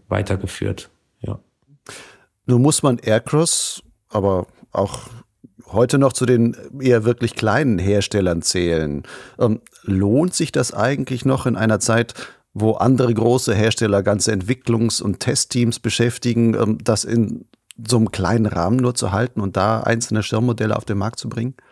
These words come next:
Speaker 1: Also es ist schwierig. Wir haben, ähm, äh, den,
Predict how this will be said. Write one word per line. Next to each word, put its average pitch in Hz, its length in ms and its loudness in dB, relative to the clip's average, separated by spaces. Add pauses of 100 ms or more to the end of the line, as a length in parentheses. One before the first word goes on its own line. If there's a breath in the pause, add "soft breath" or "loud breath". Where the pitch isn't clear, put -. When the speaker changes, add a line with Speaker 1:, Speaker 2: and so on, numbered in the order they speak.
(800 loud breath)
Speaker 1:
Also 127 240 4
es 151 160 2
ist 143 80 0
schwierig. 143 460 2
Wir 113 100 2
haben, 131 400 2
ähm, 120 600 2 (720)
äh, 120 280 2
den, - 880 -2